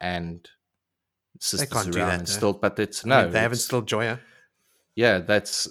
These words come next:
Speaker 1: it's obviously happened by accident in that trap that Egwene weaved from Tel Alan-,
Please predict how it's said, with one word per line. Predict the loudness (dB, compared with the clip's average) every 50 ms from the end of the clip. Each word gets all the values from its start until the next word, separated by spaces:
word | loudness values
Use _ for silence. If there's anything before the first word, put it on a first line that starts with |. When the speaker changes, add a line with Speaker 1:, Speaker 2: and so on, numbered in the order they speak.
| -6 -8
Speaker 1:
it's | -8 -6 -6 0
obviously | 2 2 2 2 0 0 -2 -2 -2 -2 -2
happened | 0 0 0 0 0 -4 -4 -4 -4 -4 -6 -8 _
by | 0 2 2 2
accident | 0 -2 -4 -4 -8 -8 -6 -6 -6 -6 -8 -10 -14 -12
in | -10 -10 -8 -8 -8 -8 -8 -8 -10 -12 -16 _ _ _ _ _ -14
that | -4 0 0 0 0 -2 -8 -16 -18 -18 -20 _ _ _ _ _ _
trap | -14 -4 0 0 0 0 -4 _ _ -20 -20 _ _ _ _ _ _ -18
that | -12 -10 -10 -10 -10 -12 _ -20 -20 -20 -20 -20 _ -10
Egwene | -6 -6 -4 -4 -6 -6 -8 -8 -6 -6 -4 -4 -6 -8 -10 -14 -18 _ _ _ _ _ _ _ _ _ _ _
weaved | -8 -4 -4 -2 -2 -2 -4 -6 -8 -14 -20 _ -20 -20 -20 _ _ _ _ _ _
from | 0 4 4 4 4 2 -2
Tel | -4 -4 -2 -2
Alan-, | -2 -2 -4 -6 -6 -8